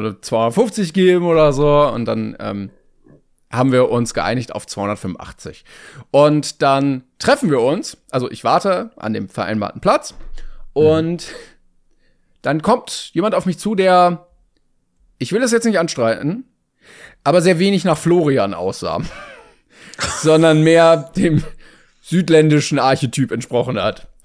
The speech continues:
Speaker 2: Mhm.
Speaker 1: Und, ähm, der so, „Ja, hier, äh, wegen dem Handy und so“, hat sich das angeguckt. Er so, „Äh, ist ja wie neu, ne?“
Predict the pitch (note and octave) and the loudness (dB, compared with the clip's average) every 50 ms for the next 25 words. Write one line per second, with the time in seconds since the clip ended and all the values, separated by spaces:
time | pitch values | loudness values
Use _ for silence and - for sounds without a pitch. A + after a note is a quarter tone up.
0 | - - - - - - - G#2+ F#2 F2 B2+ D#3+ D#3+ D#3+ D#3+ D#3+ D#3 D#3 D#3 D3+ | -20 -20 -20 -20 -20 -14 -10 -10 -4 0 4 6 6 8 8 6 4 4 2 0
1 | D3+ - E3 - C3+ C3+ C#3 C#3 C#3 C#3 C#3 C#3 D3 D3+ D#3+ F3 G3+ G#3+ G#3+ G3+ | -2 -6 -6 -2 2 2 4 4 4 2 0 0 0 -2 0 0 0 0 0 0
2 | F#3 F#3+ G3+ G3+ G3+ G3+ G3+ - _ _ _ _ _ _ _ - B2 C3 C3 C3 | 0 2 4 4 4 2 2 -2 _ _ _ _ _ _ _ -2 0 0 2 2
3 | B2+ B2+ B2 A#2+ - B1+ C2+ - C#3 C3+ B2 A#2+ A#2 C3 F#3+ A3 G#3 G3 F#3+ F3+ | 0 -2 -4 -6 -14 -16 -12 -8 -6 -4 -4 -2 -2 0 0 0 0 -2 -2 -2
4 | E3 - F3 E3 D3 C3+ - A#2+ - A#2+ A2+ - F3+ F#3 F3+ F3 - F#3 F3+ F3+ | -2 0 0 2 0 0 -2 -6 -8 -8 -6 -6 -6 -6 -6 -4 -4 -4 -4 -4
5 | - - G#3+ - - - - - - - - - D#3 - G3+ F#3 G#3 A3+ A3+ A3+ | -6 -10 -10 -12 -12 -8 -6 -4 -4 -2 -2 -2 -2 -2 -2 0 2 2 4 6
6 | B3 A#3+ G#3+ C#3 A#2 A2+ B2+ D3 F3 G3+ D#4 | 6 6 4 4 2 0 2 2 2 0 -2